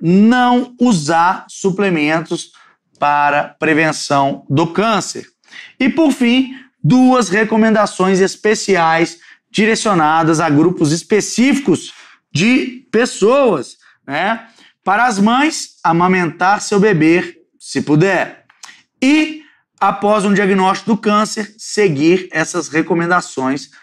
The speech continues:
também, se puder. Pessoal, nada que vocês não saibam.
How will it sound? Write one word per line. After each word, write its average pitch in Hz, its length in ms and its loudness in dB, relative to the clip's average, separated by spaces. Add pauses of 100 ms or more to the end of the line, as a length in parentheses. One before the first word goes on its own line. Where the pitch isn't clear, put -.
(120)
também, 135 540 0 (240)
se - 680 -4
puder. 139 460 2 (260)
Pessoal, 170 680 -2 (360)
nada 180 880 0
que 160 100 -6
vocês 151 460 -2
não 175 120 -4
saibam. 127 540 -4